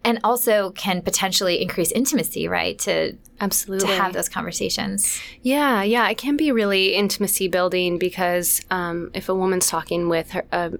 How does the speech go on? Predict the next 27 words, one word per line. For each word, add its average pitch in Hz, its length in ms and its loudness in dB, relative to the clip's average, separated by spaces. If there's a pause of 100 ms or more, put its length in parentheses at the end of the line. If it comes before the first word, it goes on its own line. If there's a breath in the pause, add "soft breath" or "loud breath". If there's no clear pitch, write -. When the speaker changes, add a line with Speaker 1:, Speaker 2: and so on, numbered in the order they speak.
Speaker 2:
future - 320 -2
partner 175 460 0
or 156 60 0
a 165 40 -2
potential 175 360 -4
partner 254 320 2
about 170 280 0
this, - 380 -4 (400 loud breath)
it 202 240 2
opens 208 340 0
her 240 60 2
up 226 140 -2
in, - 260 0
in - 200 0
a 202 60 2
vulnerable 196 540 2
way. 170 460 0
And 185 600 2
if 233 160 -2
the - 100 -2
partner's 254 400 0
receptive, 185 720 0 (400 loud breath)
then 214 180 2
they've, 214 320 2
they've 208 280 0
created 220 480 2
and 190 460 0